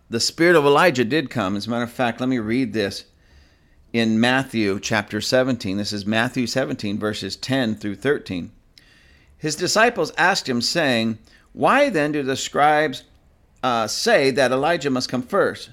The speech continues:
Jesus answered and said to them, "Indeed, Elijah is coming and will restore all things. But I say to you that Elijah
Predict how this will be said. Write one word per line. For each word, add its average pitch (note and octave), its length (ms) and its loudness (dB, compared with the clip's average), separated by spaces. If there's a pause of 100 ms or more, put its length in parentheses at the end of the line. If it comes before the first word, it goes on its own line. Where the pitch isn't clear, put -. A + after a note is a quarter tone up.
(100)
Jesus G2+ 400 -4
answered C3 340 -2
and C3 80 -2
said C3+ 200 -2
to C#3 80 -4
them, C3 260 2 (260)
"Indeed, F3+ 360 0
Elijah D#3+ 480 2
is A#3+ 180 2
coming D#3+ 460 -4 (360)
and C#3 160 0
will D3+ 160 6
restore B2+ 500 2
all A#2 320 2
things. C#3 720 -4 (560)
But A#2+ 100 0
I E3 140 6
say E3+ 260 2
to C#3 140 -4
you C#3+ 140 0
that D3 120 4
Elijah D3+ 600 4